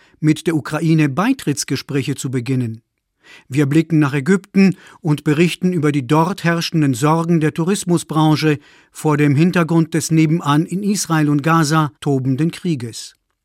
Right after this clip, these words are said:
Außerdem im Programm eine Reportage aus der Sahelzone im Zusammenhang mit den in der Region täglich stattfindenden Entführungen. Zum Schluss ein Kommentar zur Entscheidung des polnischen Präsidenten,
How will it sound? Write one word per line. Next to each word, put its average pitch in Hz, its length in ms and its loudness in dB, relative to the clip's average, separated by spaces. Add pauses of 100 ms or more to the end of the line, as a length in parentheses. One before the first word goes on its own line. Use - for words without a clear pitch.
(720)
Außerdem 147 460 0
im 156 120 4
Programm 196 520 0 (340)
eine 165 280 4
Reportage 185 640 0
aus 175 180 -2
der 170 160 0
Sahelzone 170 800 2 (320)
im 165 140 -4
Zusammenhang 170 680 4
mit 165 160 0
den 170 160 0
in 156 140 0
der 147 120 -2
Region 147 360 0
täglich 143 480 -2
stattfindenden 131 800 -6
Entführungen. 156 720 0 (420)
Zum 151 220 -2
Schluss 202 440 -2 (300)
ein 185 180 -4
Kommentar 165 600 2
zur - 160 -6
Entscheidung 143 560 -2
des - 180 -6
polnischen 147 400 -2
Präsidenten, 160 680 0